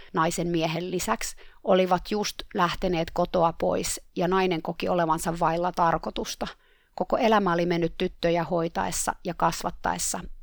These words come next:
"Elin lapsilleni", kuten hän itse ilmaisi asian ekana päivänä. "En tiedä edes, kuka enää olen, kun en ole tehnyt mitään omaa kahteenkymmeneen vuoteen."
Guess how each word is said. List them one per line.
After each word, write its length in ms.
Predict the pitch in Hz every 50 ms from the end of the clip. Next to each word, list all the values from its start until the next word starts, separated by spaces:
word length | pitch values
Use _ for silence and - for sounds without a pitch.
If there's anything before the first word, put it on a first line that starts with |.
| - - -
"Elin 400 | - 214 220 220 202 180 175 170
lapsilleni", 760 | 180 185 185 - - - - 160 147 160 151 147 180 175 170 - -
kuten 260 | 170 165 - 170 165
hän 160 | 160 160 180
itse 260 | 185 175 - - - - - -
ilmaisi 520 | 170 170 165 156 160 175 175 165 - 165 -
asian 400 | 170 165 165 - 160 165 165 165 -
ekana 340 | 175 165 - 160 151 160
päivänä. 460 | 160 - 165 160 165 165 180 214 220 175 - - - -
"En 220 | 214 208 214 214 - -
tiedä 320 | - 214 180 165 165 - -
edes, 280 | - 170 160 160 -
kuka 300 | - - 175 - 170 170
enää 320 | 170 180 170 175 165 165 -
olen, 380 | - 165 156 156 151 170 175 170 - -
kun 160 | - 185 190
en 160 | 202 190 185
ole 200 | 180 175 170 170 -
tehnyt 340 | - 190 165 170 180 170 -
mitään 420 | 202 214 - - 170 160 160 156 -
omaa 360 | 185 170 160 160 165 165 165 -
kahteenkymmeneen 960 | - 180 165 - - - 180 165 170 - 165 165 170 170 175 185 175 170 170
vuoteen." 500 | 175 160 151 170 - - - 220 220